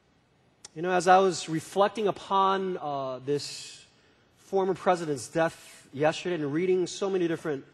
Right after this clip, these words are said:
uh, writings that he left and understanding, trying to understand his heart and his mind,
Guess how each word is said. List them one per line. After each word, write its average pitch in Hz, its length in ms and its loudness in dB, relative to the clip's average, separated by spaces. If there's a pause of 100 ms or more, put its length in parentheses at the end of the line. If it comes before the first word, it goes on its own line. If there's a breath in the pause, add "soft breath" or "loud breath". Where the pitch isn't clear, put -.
(140)
uh, 110 380 -12
writings 131 680 0
that 131 100 -12
he 131 120 -10
left 127 480 -4
and 127 120 -12
understanding, 156 840 -6 (180)
trying 214 240 -4
to 190 80 -4
understand 170 420 -2
his 139 120 -4
heart 175 360 -4
and 160 100 -4
his 123 140 -6
mind, 127 500 -4